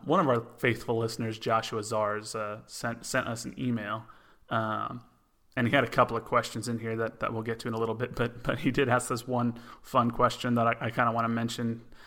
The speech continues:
Um, and he goes, "A lot of us are, quote, schooling our kids as well as working.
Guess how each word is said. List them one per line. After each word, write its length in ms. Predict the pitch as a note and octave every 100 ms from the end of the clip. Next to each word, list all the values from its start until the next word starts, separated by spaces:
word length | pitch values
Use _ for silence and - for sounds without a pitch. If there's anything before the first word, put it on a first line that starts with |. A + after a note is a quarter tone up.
| - -
Um, 260 | A2+ A2+
and 80 | A#2+
he 60 | A#2
goes, 300 | B2 A#2 A2+
"A 60 | A#2+
lot 200 | B2 C3+
of 80 | B2+
us 140 | A#2
are, 60 | A#2
quote, 320 | - B2+ B2
schooling 720 | - - D#3+ G3+ D#3 A#2 A2+
our 120 | B2 A#2
kids 440 | - A2 A2+ -
as 200 | A#2 A2
well 240 | A2+ A2+
as 140 | A2 A2+
working. 540 | B2 C3+ - A2 B2